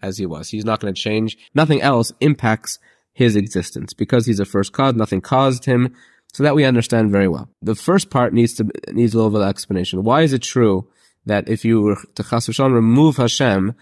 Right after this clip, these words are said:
that means everything else would be gone? It's almost like Hashem is the, he's the one giving creation constantly to everything. He's the energy of everything. Yet if you were to re-, remove him,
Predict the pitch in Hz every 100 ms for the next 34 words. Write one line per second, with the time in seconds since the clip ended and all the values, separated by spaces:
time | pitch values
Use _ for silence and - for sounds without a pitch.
0 | _ _ - 113 120 110 - 127 123 117
1 | 110 107 98 92 90 73 113 - - -
2 | 135 139 131 127 113 113 - 131 113 113
3 | 104 107 107 110 _ 117 113 113 117 127
4 | 113 127 120 117 113 - 120 120 123 117
5 | 117 107 _ - 151 143 - 85 101 98
6 | - _ _ - 101 98 101 104 104 113
7 | 147 143 113 104 98 95 95 98 117 143
8 | _ _ _ _ _ - 113 113 104 113
9 | 104 110 107 107 - 101 110 170 123 117
10 | 135